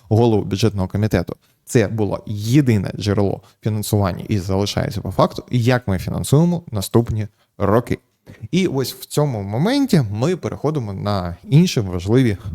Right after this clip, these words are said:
пункти, хоча ми повернемося до бюджету. Факт тому, що тут правильно буде зазначити, що з-, зараз міжнародне фінансування, воно йде на наші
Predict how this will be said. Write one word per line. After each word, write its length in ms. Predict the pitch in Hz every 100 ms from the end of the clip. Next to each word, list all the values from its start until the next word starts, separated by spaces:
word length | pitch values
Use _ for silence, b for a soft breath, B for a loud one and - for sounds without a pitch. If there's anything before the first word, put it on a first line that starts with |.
| -
пункти, 360 | - 247 247 196
хоча 340 | - - 123
ми 180 | 131 110
повернемося 600 | - 95 - 117 120 -
до 280 | - 107 104 B B B 107
бюджету. 440 | 113 - - -
Факт 140 | 98 -
тому, 300 | 220 240 180
що 560 | - - 160 180 170 B B B
тут 340 | 170 190 -
правильно 540 | - 127 143 131 107 - _ _ _ _ _ _ -
буде 280 | 143 135 110
зазначити, 640 | 87 90 135 190 170 135
що 280 | - 110 98 -
з-, 200 | 104 107
зараз 380 | 110 98 - -
міжнародне 500 | 104 98 104 98 -
фінансування, 560 | - 113 185 254 226
воно 160 | 120 165
йде 300 | 156 101 143
на 220 | 107 104
наші 400 | 90 117 - 131